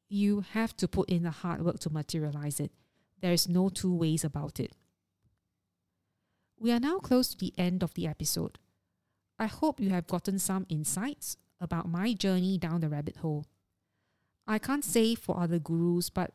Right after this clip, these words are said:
I want to say that Janicia is an excellent mentor and coach.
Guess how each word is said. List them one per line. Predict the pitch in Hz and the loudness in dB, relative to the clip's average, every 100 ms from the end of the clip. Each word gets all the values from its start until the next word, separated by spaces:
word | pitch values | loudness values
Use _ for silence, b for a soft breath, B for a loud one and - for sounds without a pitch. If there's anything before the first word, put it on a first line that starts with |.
| _ | _
I | 190 190 | -2 0
want | 220 254 | 2 0
to | |
say | 294 - 190 185 190 185 | -2 2 4 4 2 -2
that | 170 - | -4 -2
Janicia | 170 180 - 185 - | 0 0 0 -2 0
is | 170 160 165 - | 0 0 -2 -4
an | 175 - | -4 -2
excellent | 185 - 175 175 - | -4 -2 0 0 -2
mentor | 160 160 160 160 | -4 -2 -2 -2
and | 156 151 | -4 -4
coach. | - 143 - | -2 -4 -6